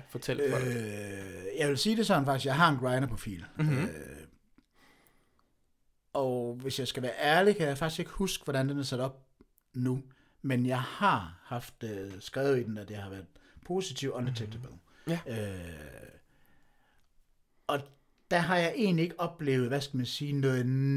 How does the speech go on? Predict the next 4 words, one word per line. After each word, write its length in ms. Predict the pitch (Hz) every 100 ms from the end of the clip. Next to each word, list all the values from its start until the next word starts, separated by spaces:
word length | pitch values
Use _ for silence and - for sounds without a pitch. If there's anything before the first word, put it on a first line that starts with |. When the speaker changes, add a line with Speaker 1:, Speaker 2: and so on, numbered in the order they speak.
| 139
Speaker 2:
negativt 720 | 135 147 - - 85 - - -
Speaker 1:
Nej. 280 | 139 131 120 - -
Speaker 2:
som 240 | - 139
sådan. 480 | 120 - 143 131 90